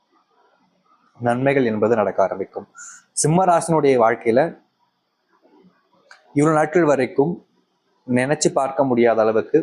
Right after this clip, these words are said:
மாற்றத்தை இது ஏற்படுத்தி கொடுக்கும் வருகின்ற காலங்கள்ல. நீங்களே ம-, நம்ப மாட்டீங்க, "என்னடா நம்முடைய வாழ்க்கையில இந்த அளவுக்கு நல்லது நடக்க போகுதா,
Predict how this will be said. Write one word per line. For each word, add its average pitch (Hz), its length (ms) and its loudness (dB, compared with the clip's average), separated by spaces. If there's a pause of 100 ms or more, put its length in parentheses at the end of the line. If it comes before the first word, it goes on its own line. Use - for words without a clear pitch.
மாற்றத்தை 117 640 -2
இது 104 180 -4
ஏற்படுத்தி 104 400 0
கொடுக்கும் 95 380 -4
வருகின்ற 104 400 -2
காலங்கள்ல. 92 580 -4 (440)
நீங்களே 143 400 0
ம-, 127 280 0
நம்ப 117 240 -2
மாட்டீங்க, 113 400 -2
"என்னடா 120 300 -2
நம்முடைய 123 520 0
வாழ்க்கையில 107 400 0 (400)
இந்த 135 220 0
அளவுக்கு 131 400 -2 (2250)
நல்லது 135 320 -2
நடக்க 117 280 0
போகுதா, 104 300 2